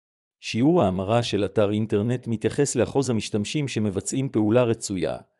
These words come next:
כגון ביצוע רכישה או מילוי טופס.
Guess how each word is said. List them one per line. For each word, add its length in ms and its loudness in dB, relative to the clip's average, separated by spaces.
כגון 380 -2
ביצוע 420 2
רכישה 560 0
או 100 -2
מילוי 380 0
טופס. 720 -6